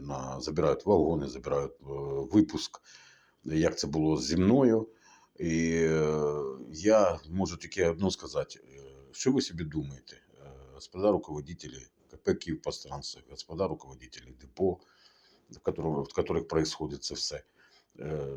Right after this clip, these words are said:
ну, от повернуться хлопці. Ви думаєте, вони будуть вас терпіти? Вони ду-, ви думаєте, вони будуть, е, е, на все це так дивитися, і ви зможете їх нагибати? Я сумніваюся, що ви зможете нагибати.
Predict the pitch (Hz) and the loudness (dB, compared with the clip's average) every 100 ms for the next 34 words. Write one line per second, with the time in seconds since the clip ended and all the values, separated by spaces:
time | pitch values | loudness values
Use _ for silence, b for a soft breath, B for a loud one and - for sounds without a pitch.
0 | 62 - 90 92 107 104 123 131 104 - | -12 -4 -4 2 6 8 8 4 0 -2
1 | 76 64 - - _ 82 80 98 95 92 | -4 -4 -10 -18 _ -6 0 4 4 2
2 | 90 92 92 80 85 80 87 85 - 85 | 0 2 2 0 0 2 0 0 -4 -4
3 | 104 101 - _ - 85 80 82 82 78 | 2 2 0 _ -4 -2 -2 -2 -4 -2
4 | 85 87 87 87 82 87 87 78 82 85 | 0 2 2 0 0 0 0 0 -2 -2
5 | - 82 78 80 78 78 82 80 78 80 | -4 -4 -2 -2 -2 -2 -4 -4 -8 -10
6 | 80 78 78 - b b b b b b | -12 -14 -16 -20 b b b b b b
7 | _ _ 53 - 76 73 71 71 69 - | _ _ -10 -6 -4 -4 -4 -6 -8 -12
8 | _ _ _ _ _ _ _ _ _ _ | _ _ _ _ _ _ _ _ _ _
9 | _ _ _ _ _ _ _ _ _ - | _ _ _ _ _ _ _ _ _ -14
10 | - 98 87 - 90 90 82 82 78 80 | -4 2 2 2 2 2 2 0 2 4
11 | 92 117 - 82 80 87 92 90 82 82 | 6 6 4 0 2 4 4 2 2 2
12 | 87 - 87 90 82 95 - 85 95 95 | -2 2 2 2 4 2 2 2 2 2
13 | - 82 76 67 - 71 71 73 69 65 | 0 2 2 0 -4 -8 -6 -6 -6 -6
14 | 69 67 64 60 - | -8 -8 -8 -10 -12